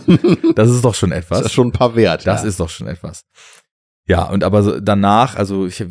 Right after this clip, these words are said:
Speaker 2: kenn die drei Musketiere nicht, kenn Pompeii nicht, den ich auch, ähm,
Speaker 1: Ja, die haben
Speaker 2: maximal
Speaker 1: fürchterliche
Speaker 2: un-,
Speaker 1: Ratings
Speaker 2: uninteressant
Speaker 1: bekommen.
Speaker 2: finde.
Speaker 1: Ja, hab ich auch nicht geguckt.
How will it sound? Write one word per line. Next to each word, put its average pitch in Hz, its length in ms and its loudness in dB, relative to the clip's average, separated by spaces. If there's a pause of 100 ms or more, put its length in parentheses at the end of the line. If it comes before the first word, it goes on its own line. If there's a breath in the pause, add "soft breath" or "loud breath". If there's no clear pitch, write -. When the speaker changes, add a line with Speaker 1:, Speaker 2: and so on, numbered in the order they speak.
(160)
Speaker 2:
kenn 113 180 -4
die 101 140 -6
drei 95 200 -2
Musketiere 101 680 -4
nicht, 104 280 -4
kenn 98 200 -4
Pompeii 113 720 -4
nicht, 104 340 -4
den 95 140 -4
ich 98 160 -12
auch, - 280 -12
ähm, 98 220 -12
Speaker 1:
Ja, 92 100 -6
die 95 140 -2
haben 113 60 4
Speaker 2:
maximal 127 340 2
Speaker 1:
fürchterliche 113 460 4
Speaker 2:
un-, 107 120 6
Speaker 1:
Ratings 113 360 4
Speaker 2:
uninteressant 131 560 2
Speaker 1:
bekommen. 104 260 2
Speaker 2:
finde. 107 160 -2
Speaker 1:
Ja, 101 200 2
hab 101 100 -4
ich - 120 -12
auch 98 120 -4
nicht 104 120 -6
geguckt. 104 320 -12